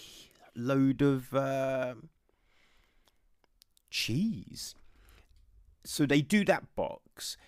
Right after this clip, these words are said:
They also do a box with a dessert, and the dessert is luxury Christmas pudding with brandy butter caramel sauce.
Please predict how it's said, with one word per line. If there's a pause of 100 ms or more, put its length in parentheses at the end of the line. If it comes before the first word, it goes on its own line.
(120)
They
also
do
a
box
with
a
dessert, (520)
and
the
dessert
is
luxury
Christmas
pudding (440)
with (220)
brandy
butter (160)
caramel
sauce.